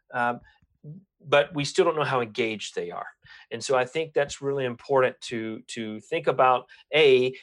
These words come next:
that you are identifying if they attend a virtual event. So that helps you identify their engagement level, that they truly are engaged, uh, and that you're working with folks who've not engaged with you virtually to try and get them to, and then to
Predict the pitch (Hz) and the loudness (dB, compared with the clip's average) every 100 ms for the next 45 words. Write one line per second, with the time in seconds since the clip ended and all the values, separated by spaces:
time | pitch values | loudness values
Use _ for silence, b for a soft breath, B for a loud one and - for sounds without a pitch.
0 | - 127 131 120 120 120 - 117 113 123 | 0 0 2 -2 -2 0 4 4 4 2
1 | 147 147 127 135 127 120 120 107 - 117 | -2 -2 0 2 2 0 -2 -2 -2 -4
2 | 110 101 110 - 98 98 101 98 - 113 | -4 -2 -2 -2 -8 -6 -6 -8 -8 -4
3 | 107 113 - - - - 113 110 107 117 | 0 0 0 -10 -10 -6 0 0 0 -6
4 | 113 - 110 107 107 101 104 107 117 - | -6 0 0 2 0 0 -2 -6 -6 -8
5 | - 113 120 123 _ B B 120 117 110 | -2 0 0 -6 _ B B -2 0 -4
6 | - 127 113 107 117 120 117 107 113 123 | -6 -6 -4 0 2 0 -2 0 0 0
7 | - - - B B 113 107 120 117 123 | -4 -16 -16 B B -4 0 0 0 0
8 | 123 110 127 123 120 113 - 120 - - | 0 2 2 2 -2 -2 0 0 0 -4
9 | 110 107 107 117 131 - 110 117 110 107 | -4 -4 0 2 2 -2 -4 -2 -4 -8
10 | 110 101 107 - 104 104 104 _ _ _ | -8 -2 -2 -4 -4 -4 -4 _ _ _
11 | - 131 123 123 113 107 110 - 104 - | -8 -6 -2 0 0 0 -4 -2 -8 -6
12 | 101 101 104 131 127 123 B B - 123 | -4 -2 0 2 2 -2 B B -12 -12